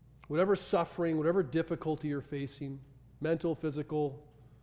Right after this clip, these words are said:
we all probably have something to go like, "If I had X amount of money, I probably would,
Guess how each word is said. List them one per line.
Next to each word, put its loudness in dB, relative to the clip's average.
we 2
all 8
probably 4
have 2
something 2
to 2
go 4
like, -2
"If -14
I 0
had 0
X -8
amount -2
of -4
money, -4
I -10
probably -2
would, -2